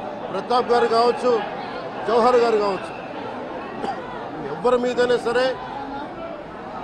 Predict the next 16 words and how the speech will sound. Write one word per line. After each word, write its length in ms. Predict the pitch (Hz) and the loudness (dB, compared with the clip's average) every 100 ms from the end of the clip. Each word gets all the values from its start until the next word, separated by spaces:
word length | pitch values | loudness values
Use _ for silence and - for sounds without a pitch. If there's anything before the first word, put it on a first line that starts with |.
| - - - - | -10 -10 -8 -4
వాళ్ళకి 460 | 165 220 220 - 233 208 - - - - 165 | 0 0 0 0 2 2 0 -8 -8 -2 0
ఆధిపత్యానికి 920 | 208 226 240 - 254 240 240 226 240 214 - - - - - - - - - | 0 0 0 2 0 2 0 0 0 0 -2 -10 -10 -10 -10 -10 -10 -10 -6
అడ్-, 180 | 170 180 - | -6 -6 -6
అడ్డుకుంటే 480 | 180 247 233 254 247 233 | -4 -4 -2 4 4 4
మటుకు 220 | 240 254 | 2 2
వీళ్ళకి 200 | 240 208 | 2 2
ఇదే. 160 | 220 208 131 - - - - - - - 571 - - - - - - - | 2 2 0 -6 -10 -10 -10 -10 -10 -8 -6 -6 -4 -4 -6 -8 -8 -6
నేను 140 | 190 220 | 0 2
వీళ్ళందరికీ 400 | 202 220 254 240 240 | 2 2 2 0 -4
ఇదే, 100 | 254 240 | -4 -4
ఇదే 140 | 226 262 247 | -2 0 0
చెప్తున్నాను 380 | 240 240 240 226 | 0 4 4 2
మీకు. 140 | 202 - - - - - - - - - - - - - - | -4 -6 -8 -8 -8 -8 -8 -10 -12 -12 -12 -12 -12 -12 -10
ఇది 140 | 214 247 208 | -4 -4 -2
గత 120 | 214 233 | 0 2
ప్రభుత్వంలా 460 | 233 240 - 247 | 2 2 2 4